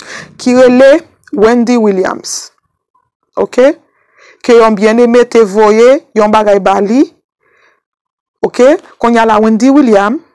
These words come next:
te, se yon dam ki fè yon show tou. Ok? Yon dam nwa. Epi, li kont. Pi ki, an? So, li te pale depi ki an, li kont li.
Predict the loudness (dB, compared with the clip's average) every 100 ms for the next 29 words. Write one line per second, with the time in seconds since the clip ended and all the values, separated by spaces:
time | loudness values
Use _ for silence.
0 | _ _ _ _ _ _ 0 2 2 0
1 | -2 0 0 0 0 -2 -4 -6 -2 0
2 | 0 -2 -4 0 0 0 -4 -4 _ _
3 | _ -10 -2 0 0 -4 _ _ _ _
4 | _ _ _ _ _ -6 -2 -2 -2 -4
5 | -2 0 0 -2 -6 _ _ _ -4 -4
6 | -2 2 2 0 _ _ _ _ _ _
7 | _ _ _ _ -8 -6 -4 0 0 0
8 | -8 -12 _ _ _ _ _ _ _ _
9 | _ _ _ -10 -6 -2 0 0 -2 -8
10 | _ _ -18 -4 0 0 -2 -6 -2 -2
11 | 0 0 -2 -4 -6 -6 -4 -2 -4 -8
12 | -4 -4 -2 -2